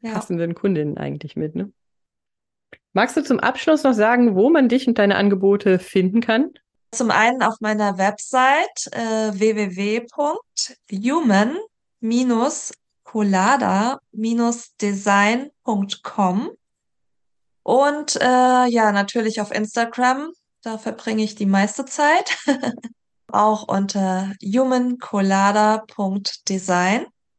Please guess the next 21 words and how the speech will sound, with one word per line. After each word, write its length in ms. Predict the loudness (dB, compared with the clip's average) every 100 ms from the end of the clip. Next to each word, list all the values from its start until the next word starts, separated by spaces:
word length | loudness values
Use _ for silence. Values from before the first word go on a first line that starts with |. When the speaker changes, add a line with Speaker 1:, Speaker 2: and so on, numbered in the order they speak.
| _ _
Speaker 1:
Ja, 200 | 0 0
ansonsten 520 | 2 0 0 -2 -6
findet 340 | -6 -2 -2 0
man 200 | 0 0
mich 220 | -2 -2
aber 260 | -2 0 2
auch 260 | 0 -2
noch 340 | -2 -4 -6 -10
unter 680 | -4 -4 -2 -4 -4 -8 -10
LinkedIn. 1040 | -6 -2 0 -2 -8 -4 -2 0 -2 -4
Da 140 | -2 -2
habe 160 | -4
ich 120 | -6 -8
diese 280 | -6 -4
Woche 220 | -4 -2 0
erst 560 | 2 0 -2 -10 -12 _ _
mein 240 | -6 -6
Profil 480 | -6 -8 -4 -2 0
mal 380 | 2 2 2 0
angepasst 800 | -4 -6 -6 -6 -6 -6 -8 -6 -2
<laughs> 380 | 0 -2 -8